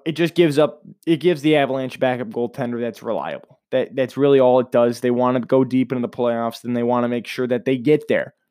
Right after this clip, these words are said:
And, and they're gonna be there, but they wanna make sure they get that deep run to the, the Western Conference Final, to the Stanley Cup. Sometimes you need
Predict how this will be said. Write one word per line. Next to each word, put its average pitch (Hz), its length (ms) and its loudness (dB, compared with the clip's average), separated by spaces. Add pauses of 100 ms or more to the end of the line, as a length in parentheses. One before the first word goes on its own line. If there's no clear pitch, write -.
(200)
And, 139 320 -4
and 139 220 -4 (140)
they're 185 200 2
gonna 226 160 0
be 185 100 2
there, 165 160 4
but 156 140 -6
they 156 60 4
wanna 156 180 0
make 147 140 -2
sure 156 120 -4
they 139 120 0
get 139 120 -4
that 127 160 -2
deep 123 260 -6
run 120 220 -4
to - 120 -20
the, 123 180 -10 (160)
the 135 80 2
Western 143 380 0
Conference 131 420 -6
Final, 123 320 -6
to 143 140 -8
the 131 100 -6
Stanley 127 340 -6
Cup. 120 260 -6 (800)
Sometimes 143 480 -2
you 131 60 -2
need 135 240 -2